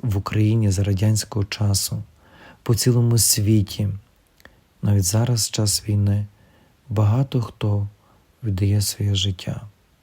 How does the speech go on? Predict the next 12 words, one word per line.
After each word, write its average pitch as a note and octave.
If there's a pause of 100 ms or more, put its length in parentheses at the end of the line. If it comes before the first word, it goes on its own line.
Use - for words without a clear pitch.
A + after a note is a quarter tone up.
(640)
Кров G#2 (600)
людей — G2+
це -
є G2+ (160)
дуже G#2+
страшно. G#2 (1000)
І A#2+
з -
такою G#2 (260)
кількістю. - (1200)
Але A#2+
одночасно A#2